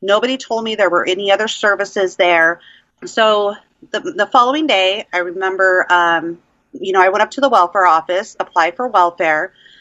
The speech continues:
but back then it would take forty-five days to get a check. And so after a week, Latasha was out of diapers and about out of formula. So I was like, you know, "What are we gonna do?" And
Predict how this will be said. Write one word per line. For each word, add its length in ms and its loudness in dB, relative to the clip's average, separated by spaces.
but 160 0
back 240 4
then 240 2
it 120 -6
would 100 -8
take 240 -12
forty-five 540 -2
days 360 -6
to 100 -8
get 140 -6
a 60 -6
check. 560 -12
And 160 -2
so 480 0
after 360 2
a 80 2
week, 560 -2
Latasha 600 0
was 160 -6
out 160 0
of 80 -6
diapers 400 -4
and 100 -6
about 340 0
out 120 2
of 120 -6
formula. 640 -2
So 220 -12
I 80 -2
was 160 -8
like, 180 -12
you 180 -10
know, 100 -4
"What 160 -2
are 80 0
we 100 -4
gonna 180 -2
do?" 380 2
And 160 -4